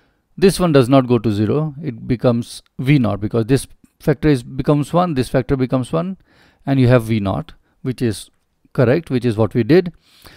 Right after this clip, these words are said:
And Q two dot at time two equal to z-, zero will be zero because of this factor. So the Q two is at rest at time t equal to zero, which is consistent with what we expected. Now, uh, let's see what is happening as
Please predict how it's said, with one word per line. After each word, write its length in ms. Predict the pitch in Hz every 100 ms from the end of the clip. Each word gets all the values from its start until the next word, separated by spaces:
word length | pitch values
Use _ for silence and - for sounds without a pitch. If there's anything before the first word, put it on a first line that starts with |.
| - _ _
And 200 | 156 143
Q 220 | - 185
two 160 | 175 170
dot 280 | 143 175 180
at 120 | 175
time 200 | 156 151
two 100 | 147
equal 300 | 160 143 139
to 120 | 131
z-, 160 | 117 - _ _ _ _
zero 280 | 143 175 170
will 160 | 123 120
be 120 | 180
zero 260 | 135 160 131
because 300 | 117 135 147
of 80 |
this 140 | 170 170
factor. 300 | 143 - 123
So 140 | 147
the 100 | 131
Q 200 | - 170
two 160 | 160 156
is 200 | 165 -
at 220 | 143 -
rest 280 | 170 185 -
at 140 | 139
time 180 | 135 127
t 100 | 120
equal 160 | 110 104
to 80 |
zero, 220 | 101 104 113
which 280 | 117 - -
is 140 | 151
consistent 520 | - 120 - 160 165 139
with 320 | 127 - - _ _ _ _ _ _ _
what 260 | 131 123 127
we 140 | 120
expected. 640 | 113 - 180 - 147 156 - _ _ _ _ _ - _ _ _ _ _ _ _ _ _ _ _ _ _ -
Now, 300 | 180 202 220
uh, 520 | 190 170 165 170 131
let's 180 | 185 196
see 100 | 233
what 200 | 208 185
is 60 | 147
happening 340 | 165 180 185
as 420 | 165 156 - -